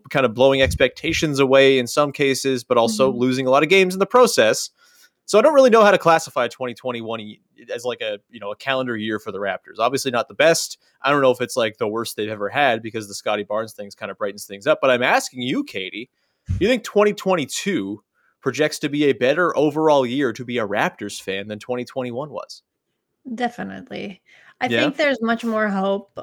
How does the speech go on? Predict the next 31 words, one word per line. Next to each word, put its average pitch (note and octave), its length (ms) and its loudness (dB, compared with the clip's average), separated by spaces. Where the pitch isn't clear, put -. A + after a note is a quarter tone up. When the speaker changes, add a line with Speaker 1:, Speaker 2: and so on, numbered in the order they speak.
Speaker 2:
um, G3+ 480 -6
this G3+ 220 -6
season F#3+ 500 -8
from, G3 440 -8
like, F#3 200 -8
a F3+ 60 -14
multitude F#3+ 580 -10
of F#3+ 160 -10
reasons, G#3+ 640 -6
uh, F#3+ 580 -4
than G3 180 -4
there F#3+ 160 -6
was F#3 220 -8
last F#3 320 -8
season. A3 360 -4
I G#3 100 -2
think G#3 220 -6
last G3+ 260 -2
season G#3 380 -6
you G3 80 -4
were G3+ 100 -4
still G3+ 260 -6
dealing G3 420 -4
with F#3 180 -8
this F#3 320 -8
holdover G3 680 -4
feeling F#3+ 600 -6
that, F3 300 -6
is A3+ 200 6
this A3 260 4
team, - 260 -10